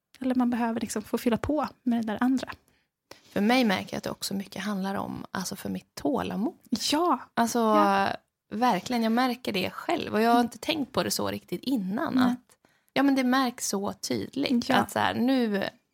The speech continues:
Speaker 2: behöver jag en liten paus för
Speaker 1: Ja.
Speaker 2: att komma tillbaka här till
Speaker 1: Ja,
Speaker 2: familjen
Speaker 1: ja,
Speaker 2: med ny
Speaker 1: ja.
Speaker 2: energi.
Speaker 1: Så det
Speaker 2: Mm.
Speaker 1: är ju just det. Och att så här, när vi på något sätt kan, om det då är genom egen tid eller vad det nu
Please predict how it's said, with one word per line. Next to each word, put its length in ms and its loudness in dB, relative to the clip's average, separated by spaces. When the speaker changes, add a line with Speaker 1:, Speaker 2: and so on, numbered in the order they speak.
Speaker 2:
behöver 400 0
jag 200 0
en 80 -6
liten 240 -6
paus 360 -2
för 120 2
Speaker 1:
Ja. 100 8
Speaker 2:
att 60 6
komma 200 0
tillbaka 500 -4
här 120 -4
till 120 6
Speaker 1:
Ja, 120 10
Speaker 2:
familjen 480 8
Speaker 1:
ja, 140 8
Speaker 2:
med 180 4
ny 100 8
Speaker 1:
ja. 160 6
Speaker 2:
energi. 420 -2
Speaker 1:
Så 60 8
det 160 10
Speaker 2:
Mm. 120 10
Speaker 1:
är 140 10
ju 100 10
just 260 4
det. 180 6
Och 400 2
att 120 2
så 100 0
här, 60 4
när 400 4
vi 140 2
på 140 -2
något 140 2
sätt 500 -2
kan, 480 0
om 180 6
det 80 6
då 120 6
är 40 6
genom 320 2
egen 360 4
tid 360 6
eller 320 4
vad 360 0
det 60 2
nu 100 2